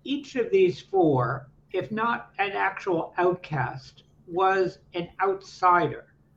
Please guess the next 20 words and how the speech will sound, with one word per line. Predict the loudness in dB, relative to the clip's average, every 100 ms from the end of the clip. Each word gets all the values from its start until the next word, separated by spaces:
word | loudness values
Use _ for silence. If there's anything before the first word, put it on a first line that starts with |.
| _
from | -2 0
American | 2 0 0 0 -2 -2 -2
politics. | 0 0 0 -4 -6 -10 -12 -14 -12
And | -12 -4
each | 0 0 0
of | -6 -4
these | -6 -8
four, | -10 0 2 4 2 -2 -10 -20 _ _ _ _
in | -4 0
their | 2 2
own | 0 -2 0 2
way, | 2 2 0 -2 -4
was | -2 0 0
as | 2 2 0 -6 -18 _
grievously | -2 4 6 4 0 0 0
wounded | 2 2 2 0 -2 -4
as | -6 -4 0
was | 0 -2 -6
the | -10
president. | -6 -6 -8 -14 -20 _